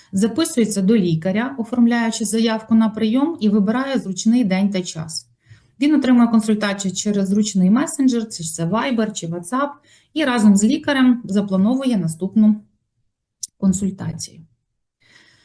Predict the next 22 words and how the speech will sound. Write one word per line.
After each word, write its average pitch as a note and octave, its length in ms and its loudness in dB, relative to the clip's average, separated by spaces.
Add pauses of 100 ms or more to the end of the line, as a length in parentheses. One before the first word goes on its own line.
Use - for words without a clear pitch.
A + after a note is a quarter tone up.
(140)
Отже, B3+ 220 4
нагадую, A#3+ 480 4
Американська A#3+ 520 2
асоціація G#3+ 580 -2
серцево-судинної G3+ 840 2
легеневої G3 420 2
реабілітації F#3+ 680 -2
визначає G#3+ 720 2
серцеву F#3 480 -2
реабілітацію F3+ 760 0
як G#3 220 4
надання G#3+ 640 6
комплексних A3 840 2
довгострокових F#3+ 840 -2
послуг, C4 360 -2
що F#3+ 180 -4
включає F3 600 -4 (460)
медичне B3 420 4
обстеження, E3+ 600 -2 (160)
призначення A3+ 540 2
фізичних G#3 480 2
вправ, E3 300 -8